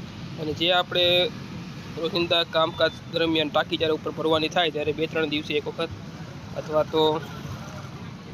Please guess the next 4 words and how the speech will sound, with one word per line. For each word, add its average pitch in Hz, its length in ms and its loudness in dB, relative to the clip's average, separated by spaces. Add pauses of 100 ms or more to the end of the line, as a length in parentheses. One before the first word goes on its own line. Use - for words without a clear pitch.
(1500)
અઠવાડિયે, 160 400 4
પંદર 165 300 2
દિવસે 151 200 -2
તમે 156 240 2